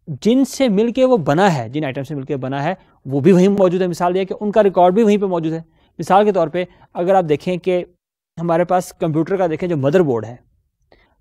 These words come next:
कंप्यूटर के मदरबोर्ड के ऊपर बहुत से कंपोनेंट हैं। हम कह सकते हैं कि उसमें मुख्तलिफ आईसीज़ हैं, उसमें मुख्तलिफ, अ, अ, let's say कि, अ, उसमें कोई और रजिस्टर्स हैं, कैपेसिटर्स हैं, इस तरह की चीज़ें उसमें,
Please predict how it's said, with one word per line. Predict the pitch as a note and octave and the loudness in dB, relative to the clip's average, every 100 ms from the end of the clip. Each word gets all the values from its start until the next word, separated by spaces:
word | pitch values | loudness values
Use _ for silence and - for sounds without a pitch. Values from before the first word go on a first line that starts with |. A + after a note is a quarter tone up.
| - | -2
कंप्यूटर | G3 A3+ | 2 2
के | G3 | 4
मदरबोर्ड | F3+ A#3+ G#3+ G#3+ G#3 | 4 4 6 4 4
के | A3 G#3+ | 2 0
ऊपर | G3 A3+ - _ D3+ | 0 -4 -6 _ -4
बहुत | C#3+ F3 F3+ | 2 4 2
से | G3 | -2
कंपोनेंट | C#3 C#3 B2+ G#2+ | -4 -6 -10 -12
हैं। | A2+ | -14
हम | D3+ | -10
कह | D#3 E3 | -6 -4
सकते | E3 D#3 | -6 -8
हैं | D#3 | -6
कि | D#3 | -6
उसमें | D#3 C#3+ | -6 -8
मुख्तलिफ | C#3 C3 D3+ _ - | -6 -8 -10 _ -12
आईसीज़ | C#3+ D3 F3 D#3+ | -8 -6 -4 -4
हैं, | C#3 D3 C#3+ - _ _ - | -6 -8 -10 -14 _ _ -12
उसमें | D#3+ - D3 | -10 -8 -8
मुख्तलिफ, | B2+ D#3 C#3+ - | -6 -8 -8 -6
अ, | |
अ, | C#3+ C#3+ C#3+ - C4 C3 B2+ | -2 -2 -2 -6 -14 -12 -10
let's | B2+ - | -12 -12
say | C3 B2+ | -14 -10
कि, | C3 B2+ B2 B2+ - F#3+ | -8 -8 -8 -10 -16 -16
अ, | B2 B2 | -14 -14
उसमें | - C#3+ B2+ | -16 -14 -10
कोई | C3+ | -6
और | B2+ B2+ B2+ B2 A#2+ | -6 -6 -6 -8 -10
रजिस्टर्स | C3+ C#3 C#3 C3 D#3 | -6 -4 -4 -6 -8
हैं, | C#3 C3+ | -8 -8
कैपेसिटर्स | B2 C#3 B2+ - D#3 C3+ | -10 -10 -10 -8 -8 -6
हैं, | C3+ | -6
इस | F#3+ - | -6 -4
तरह | A#3 | -2
की | G#3 | -2
चीज़ें | F#3+ F3 G3 | -2 -2 -4
उसमें, | F3+ F3 G3+ | -4 -6 -8